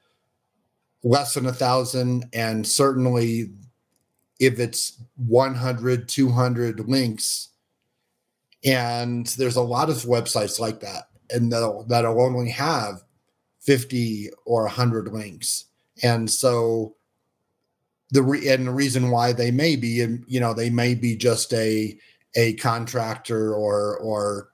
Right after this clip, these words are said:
you know, somebody in a sm-, in, in, in one particular, um, city or town, and that's, that's their business.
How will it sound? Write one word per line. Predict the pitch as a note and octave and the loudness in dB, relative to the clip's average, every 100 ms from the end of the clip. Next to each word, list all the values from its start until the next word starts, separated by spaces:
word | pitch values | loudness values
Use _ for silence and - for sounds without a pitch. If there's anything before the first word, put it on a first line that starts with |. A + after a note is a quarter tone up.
| - | -4
you | A#2 | -4
know, | G2+ | 0
somebody | - B2+ A#2+ A#2 A2+ | 2 2 0 -2 -2
in | A2 | -4
a | G2 | -4
sm-, | - A#2+ A2+ | -2 0 0
in, | A#2+ A#2 | 0 -4
in, | A2+ A#2+ A2 A2 - | -2 -4 -4 -6 -6
in | A#2 A#2 | -2 0
one | A2+ G#2+ | 0 -2
particular, | G#2+ B2+ A#2+ A#2 G#2+ G#2 G2+ F#2+ _ _ _ | -4 -2 -2 0 0 2 0 -6 _ _ _
um, | A2+ G#2+ G#2 G2+ G2+ G2 | -4 -2 -4 -8 -6 -2
city | - C3+ A#2 A2+ | 2 2 2 -2
or | G2+ | -4
town, | - C3 A#2 G2 F#2 G#2 | -2 0 0 -4 -10 -10
and | G#2+ | -6
that's, | G#2 G2 - - - - _ - | -6 -6 -2 -2 -4 -16 _ -8
that's | A2 A2+ - | 0 0 0
their | A2 F#2 | -4 -4
business. | A#2 A#2+ A2 F#2 - - | -2 -2 -2 -2 -2 -2